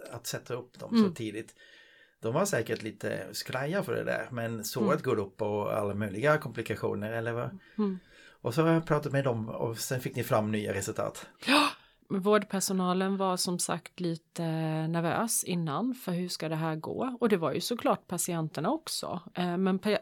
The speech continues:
Speaker 2: patienterna, om vi backar tillbaka till
Speaker 1: Mm.
Speaker 2: det, de förlitar ju sig på oss.
Speaker 1: Ja.
Speaker 2: Och, och vet vi att, men kirurgen har sagt att det här är okej,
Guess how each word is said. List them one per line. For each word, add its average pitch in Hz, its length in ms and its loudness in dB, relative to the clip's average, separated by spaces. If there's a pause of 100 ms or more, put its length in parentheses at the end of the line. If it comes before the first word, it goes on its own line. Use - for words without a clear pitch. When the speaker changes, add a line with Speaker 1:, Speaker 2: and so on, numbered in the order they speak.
Speaker 2:
patienterna, 196 920 2
om 247 100 2
vi 202 100 2
backar 185 260 -2
tillbaka 180 400 -2
till 147 80 6
Speaker 1:
Mm. 156 120 10
Speaker 2:
det, 165 100 2 (240)
de 170 180 0
förlitar 233 560 0
ju 175 80 0
sig 180 220 -4
på 302 260 -4
oss. - 260 -6
Speaker 1:
Ja. 175 80 4 (420)
Speaker 2:
Och, 226 340 2
och 226 140 2
vet 180 400 0
vi 247 220 4
att, 196 220 -2
men 214 320 2
kirurgen 208 480 2
har 277 60 0
sagt - 320 -6
att 185 120 -8
det 185 80 -4
här 180 160 -2
är 180 100 -2
okej, 190 400 -4